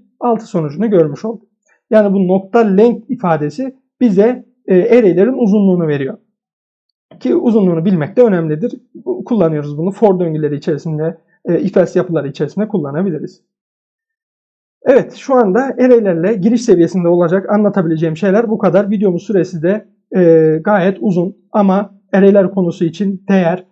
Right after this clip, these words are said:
hatta yeter mi yetmez bile biz bununla alakalı birçok örnek çözeceğiz ve projelerde yapıyor olacağız. Ve böylelikle array'leri de bundan sonraki iki üç videoda bitirdikten sonra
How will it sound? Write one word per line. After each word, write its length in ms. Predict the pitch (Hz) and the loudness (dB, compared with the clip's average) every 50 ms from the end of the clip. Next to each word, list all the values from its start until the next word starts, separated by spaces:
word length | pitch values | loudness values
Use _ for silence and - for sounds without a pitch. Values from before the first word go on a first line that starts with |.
| _ _ | _ _
hatta 360 | - 190 185 185 190 208 190 | -4 -4 -2 0 0 0 2
yeter 400 | 170 180 185 185 185 202 180 175 | 4 4 2 2 2 -2 -2 -2
mi 100 | 175 175 | -2 -2
yetmez 420 | 175 175 175 180 - 190 175 151 143 | -2 -2 -2 -2 -2 -2 -2 -2 -4
bile 200 | 151 156 170 175 | -2 -2 -2 -2
biz 160 | 190 175 165 | -2 -4 -2
bununla 280 | 185 190 180 170 160 151 | -2 -2 0 -2 -2 -2
alakalı 680 | 156 165 165 175 185 175 156 143 - - 156 165 175 | -4 -2 -2 -2 -2 -2 -2 -4 -4 -6 -6 -6 -4
birçok 460 | 208 180 - - 180 - - - 196 | -6 -6 -4 -4 -6 -6 -4 -2 0
örnek 300 | 190 185 180 180 165 - | 0 2 0 -2 -4 -6
çözeceğiz 440 | - 175 156 143 143 185 202 208 - - _ _ _ - | -6 -8 -6 -4 -2 -2 -2 -2 -6 -14 _ _ _ 0
ve 160 | 190 180 180 | 2 2 2
projelerde 600 | 185 - 214 202 170 165 151 160 151 151 165 220 | 2 2 2 2 4 2 2 0 -2 -2 0 0
yapıyor 400 | 233 202 185 175 180 - 202 165 | 0 2 0 0 0 0 0 0
olacağız. 480 | 160 156 151 139 165 214 247 240 - _ _ _ _ _ _ _ _ _ - | 0 -2 -4 -4 -2 -2 -4 -4 -6 _ _ _ _ _ _ _ _ _ -4
Ve 220 | - 180 202 196 | 2 2 2 4
böylelikle 680 | 226 302 302 254 220 185 160 139 208 226 254 254 - - _ _ - | 4 2 4 4 2 2 2 2 2 2 2 0 -4 -16 _ _ 0
array'leri 460 | - 190 208 226 220 226 247 233 226 | 2 4 4 4 4 4 4 4 4
de 260 | 196 185 151 - - _ _ _ _ _ _ _ _ _ _ _ _ _ _ _ - | 2 0 0 -2 -8 _ _ _ _ _ _ _ _ _ _ _ _ _ _ _ -4
bundan 260 | 165 185 196 226 240 | 2 4 4 4 4
sonraki 360 | 233 240 226 190 180 185 208 | 4 2 0 -2 -2 -4 -4
iki 180 | 196 - - 254 | -6 -4 -4 -4
üç 140 | 254 - 196 | -4 -2 -2
videoda 320 | 175 160 170 156 151 139 | 0 0 0 0 0 -2
bitirdikten 520 | 175 196 - 226 175 196 185 - 185 170 | -2 -4 -4 -4 -4 -4 -4 -4 -4 -4
sonra 520 | 156 - - 220 202 190 214 233 - - | -4 -2 -2 -2 0 0 -2 -4 -6 -14